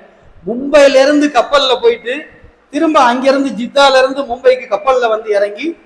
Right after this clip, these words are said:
திரும்ப மும்பையில இருந்து என்ன செய்வாங்க, அஹ், க-, ரயில்ல தான் நம்ம ஊர்களுக்கு வருவாங்க. எவ்வளவு காலம் ஆகும்?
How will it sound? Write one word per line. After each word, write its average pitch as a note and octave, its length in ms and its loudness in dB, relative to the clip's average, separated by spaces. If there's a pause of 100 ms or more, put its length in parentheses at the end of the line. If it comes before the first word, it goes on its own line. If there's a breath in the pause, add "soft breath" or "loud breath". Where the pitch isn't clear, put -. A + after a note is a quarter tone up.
(320)
திரும்ப D#4 260 0
மும்பையில C4+ 440 2
இருந்து C4 220 2
என்ன B3+ 160 -2
செய்வாங்க, A3+ 640 0 (280)
அஹ், A3+ 280 2
க-, G3+ 300 0
ரயில்ல C4 280 0
தான் B3+ 140 2
நம்ம A3+ 200 -4
ஊர்களுக்கு G#3+ 420 -4
வருவாங்க. F#3 320 -4 (800)
எவ்வளவு A3 340 2
காலம் G#3+ 340 4
ஆகும்? A3 460 -2